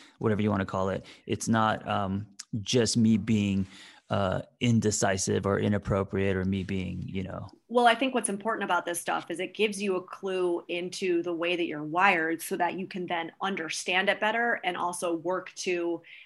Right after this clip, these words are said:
Speaker 2: um, I don't wanna say correct behaviors, but work to maybe have more, um,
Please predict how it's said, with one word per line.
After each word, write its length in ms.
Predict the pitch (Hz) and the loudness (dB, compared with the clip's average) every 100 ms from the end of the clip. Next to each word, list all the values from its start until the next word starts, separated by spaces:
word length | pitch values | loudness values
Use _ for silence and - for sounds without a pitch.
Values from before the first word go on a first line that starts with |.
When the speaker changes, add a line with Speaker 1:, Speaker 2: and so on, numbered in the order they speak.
| _ | _
Speaker 2:
um, 460 | - 170 170 165 156 _ _ _ _ _ _ _ _ _ _ _ _ _ - - | 0 0 0 -6 -12 _ _ _ _ _ _ _ _ _ _ _ _ _ -4 2
I 60 | |
don't 100 | 240 | 2
wanna 120 | 214 | 2
say 180 | 202 180 | -2 -4
correct 500 | - - 185 202 - | -4 -2 2 2 2
behaviors, 520 | 240 247 254 285 302 | 0 2 2 4 2
but 220 | - 185 170 | 2 -2 0
work 240 | 185 185 | 0 -2
to 100 | - | -6
maybe 280 | 185 185 175 | -4 0 0
have 340 | 180 170 170 151 170 | 0 0 0 -4 -10
more, 540 | 180 180 170 170 165 | -6 -2 0 0 0
um, 380 | - 160 160 160 | 0 -2 -4 -10